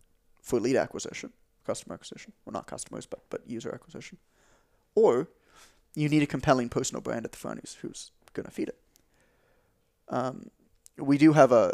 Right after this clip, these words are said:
like a, like a high-end business mentorship that we keep very, very small, but again, people ask us to join. We don't,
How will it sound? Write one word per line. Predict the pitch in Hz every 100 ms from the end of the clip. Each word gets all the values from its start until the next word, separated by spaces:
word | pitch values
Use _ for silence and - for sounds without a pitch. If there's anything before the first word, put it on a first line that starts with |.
| -
like | 117 123
a, | 104 -
like | 120 117
a |
high-end | - 127 117 117 117
business | 117 - 113
mentorship | - - - - 113 -
that | -
we | -
keep | 135 -
very, | 123 113
very | 117 -
small, | - - - -
but | - - - _ _ _ _ -
again, | - 95 - - _ _ _ _ _ _ _ _ _ _ _ -
people | - 143 98
ask | 107 -
us | 117 -
to | -
join. | - - 147 _ -
We | 139
don't, | -